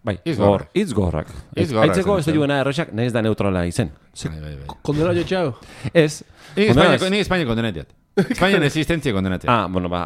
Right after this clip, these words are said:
Speaker 1: a,
Speaker 2: Ni
Speaker 1: beak bai, nik ez.
Speaker 2: Ni Espainian in, in, existentzia kondenatia.
Speaker 1: Beste jende batek, eh, ja, morro berezitziok euskaldunei. Euskaldun behaxek,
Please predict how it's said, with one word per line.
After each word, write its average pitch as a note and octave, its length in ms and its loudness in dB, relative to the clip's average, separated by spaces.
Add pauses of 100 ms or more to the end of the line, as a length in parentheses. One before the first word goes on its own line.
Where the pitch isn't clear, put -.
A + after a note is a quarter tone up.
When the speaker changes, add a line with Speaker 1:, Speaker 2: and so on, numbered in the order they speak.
Speaker 1:
a, A2 40 0
Speaker 2:
Ni A#2+ 200 -2
Speaker 1:
beak C3 300 0
bai, G2 220 0
nik A2+ 200 0
ez. D#2 240 -4
Speaker 2:
Ni C#3 80 2
Espainian C3 340 0
in, A2 220 -2
in, B2 180 -4
existentzia C#3 480 -2
kondenatia. F#2 400 -4 (140)
Speaker 1:
Beste F3+ 220 2
jende E3 240 -2
batek, D3 420 -2 (500)
eh, G#2+ 480 0 (180)
ja, A#2+ 140 -2
morro A2+ 220 2
berezitziok A2 640 -4
euskaldunei. F2+ 480 -6 (760)
Euskaldun B2+ 480 -2
behaxek, A2+ 460 -2